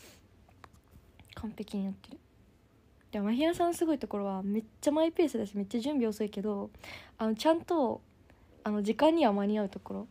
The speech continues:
なんか多分自分の中での計算があるんだと思う。いや、すごいなと思って。私はね、超せっかちだから、もう怖いの。自分に自信がないから、その時間の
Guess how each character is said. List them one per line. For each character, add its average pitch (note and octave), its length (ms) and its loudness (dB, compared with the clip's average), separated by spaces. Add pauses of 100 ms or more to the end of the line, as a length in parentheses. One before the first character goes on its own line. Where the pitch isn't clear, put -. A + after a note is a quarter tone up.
(140)
な A#3 80 -2
ん - 20 -4
か F#3+ 100 -4
多 A#3 140 -2
分 G#3+ 60 0
自 A3+ 180 0
分 D#4 220 2
の E4 100 2
中 E4 240 2
で F#3+ 60 -2
の F#3 120 -6
計 A#3+ 240 0
算 A#3+ 220 -2
が A#3+ 80 -2
あ A#3+ 60 -2
る A3 80 -2
ん G3 40 -4
だ F#3+ 60 -4
と - 160 -12
思 F#3+ 140 -8
う。 - 20 -14
い - 1040 -20
や、 F#3+ 60 -8
す - 240 -14
ご A#3 100 0
い B3 80 0
な F#3+ 160 -4
と - 100 -16
思 G3 120 -10
っ - 20 -20
て。 - 140 -20 (580)
私 - 220 -4
は C4+ 100 2
ね、 B3 260 0 (840)
超 C#4 200 2
せ A3 140 -4
っ G#3 40 -8
か G3+ 120 -6
ち G3 80 -6
だ F#3+ 100 -4
か F#3+ 120 -8
ら、 F#3 40 -6 (100)
も F#3 100 -10
う G3+ 120 -4
怖 C4+ 280 4
い G#3+ 80 -2
の。 F#3+ 160 -8 (1600)
自 G#3+ 140 -6
分 B3 120 4
に A#3+ 80 6
自 A3+ 140 0
信 B3 180 -2
が A#3 100 0
な A3+ 80 0
い G3+ 60 -4
か - 80 -20
ら、 F#3+ 80 -12
そ G3 140 -12
の G3+ 180 -10
時 - 160 -18
間 G3 260 -2
の G3 160 -6